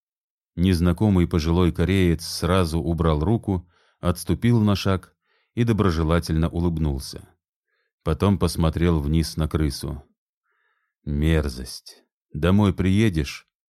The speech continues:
сунь в карман, сложи вместе со всем хламом на полку и забудь.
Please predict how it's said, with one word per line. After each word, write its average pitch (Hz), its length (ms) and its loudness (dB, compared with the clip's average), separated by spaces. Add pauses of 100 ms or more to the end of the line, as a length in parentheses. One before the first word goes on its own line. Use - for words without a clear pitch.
сунь 123 300 2
в - 100 -8
карман, 85 640 0
сложи 104 420 0
вместе 90 420 0
со 87 120 -2
всем 85 220 -2
хламом 85 440 0
на 82 100 2
полку 76 460 -4
и 110 80 2
забудь. 82 520 -2